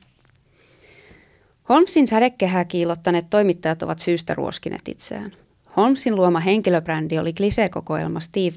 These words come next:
Jobsin kaltaisesta eksentrisestä nerosta. Kirsikkana kakun päällä Holmes käytti mustaa poolopaitaa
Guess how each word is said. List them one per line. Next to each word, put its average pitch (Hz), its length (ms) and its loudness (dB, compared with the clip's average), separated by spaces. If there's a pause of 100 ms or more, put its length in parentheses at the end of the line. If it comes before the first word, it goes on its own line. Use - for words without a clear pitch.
(100)
Jobsin 185 360 -6
kaltaisesta 160 640 -6
eksentrisestä 165 840 -8
nerosta. 165 480 -8 (680)
Kirsikkana 226 560 2
kakun 180 340 -2
päällä 175 220 -4
Holmes 170 320 -4
käytti 165 280 -4
mustaa 180 380 -2
poolopaitaa 165 800 -4